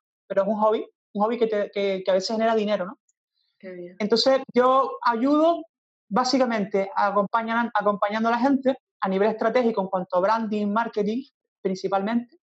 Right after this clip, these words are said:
Speaker 1: y
Speaker 2: Ujú.
Speaker 1: conectándolo con gente. Yo estoy, eh, ahora, por ejemplo, en la Fundación Universitaria, aparte de hacer lo que te dije, ¿no? De branding y marketing, estrategias de comunicación en internet y tal, me estoy centrando mucho en, en derivar a la gente a otras personas,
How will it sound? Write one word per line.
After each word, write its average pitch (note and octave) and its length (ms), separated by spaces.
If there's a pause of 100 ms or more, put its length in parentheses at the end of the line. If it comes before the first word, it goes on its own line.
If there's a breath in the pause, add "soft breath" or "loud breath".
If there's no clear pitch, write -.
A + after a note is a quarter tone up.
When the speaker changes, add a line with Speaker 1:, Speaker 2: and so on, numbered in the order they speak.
Speaker 1:
y B3+ 300
Speaker 2:
Ujú. A#3 100
Speaker 1:
conectándolo B3+ 720
con A#3+ 140
gente. A3 260 (100)
Yo A3+ 100
estoy, C#4+ 400
eh, A#3 220
ahora, A3+ 220
por A#3 80
ejemplo, A#3 240
en - 20
la G#3+ 140
Fundación G#3 320
Universitaria, B3 580 (100)
aparte G#3+ 320
de B3 60
hacer B3 220
lo A#3+ 120
que A3+ 80
te A3 120
dije, C4 400
¿no? C4 180
De F#3 300
branding A#3 400
y A3 80
marketing, B3 680 (300)
estrategias A3 840
de F#3+ 100
comunicación G3+ 720
en F#3+ 100
internet G3 400
y - 20
tal, A#3 240 (880)
me A3 100
estoy A#3 160
centrando C4+ 440
mucho C#4 380
en, A#3+ 580
en A3 160
derivar A3 320
a A#3+ 60
la B3+ 60
gente C4 300
a A3+ 300
otras A#3 260
personas, B3+ 380